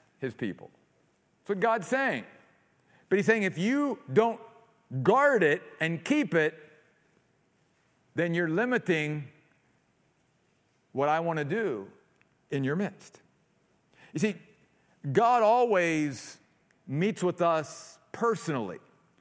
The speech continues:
We have a personal relationship with God, but we also have a relationship with God through a community of God's people.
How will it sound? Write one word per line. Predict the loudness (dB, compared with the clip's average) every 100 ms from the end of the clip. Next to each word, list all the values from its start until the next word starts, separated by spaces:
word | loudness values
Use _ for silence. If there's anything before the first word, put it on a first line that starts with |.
| _ _ _ -8
We | -2 2 2
have | 2 2
a | 0
personal | -2 0 0 0 0 2 2
relationship | 2 0 2 0 0 -2 0 0 -2 -4
with | -6 -4 0
God, | 2 2 2 -4 -14 -20 _ _ _ _ _ -4
but | 0
we | 4 4
also | 6 4 4 2
have | 4
a | 2
relationship | 2 2 2 0 -2 -4 -2 -2 -2
with | -4 -4 0
God | 2 4 6 4 2 -4 -20 -18 0
through | 4 4 4 0 -4
a | -4
community | -2 -4 -4 -2 0 0 2 0 0 -6 -18 _ _ _ _ _ -6
of | -4
God's | -2 -2 -4 -10
people. | -12 -12 -12 -14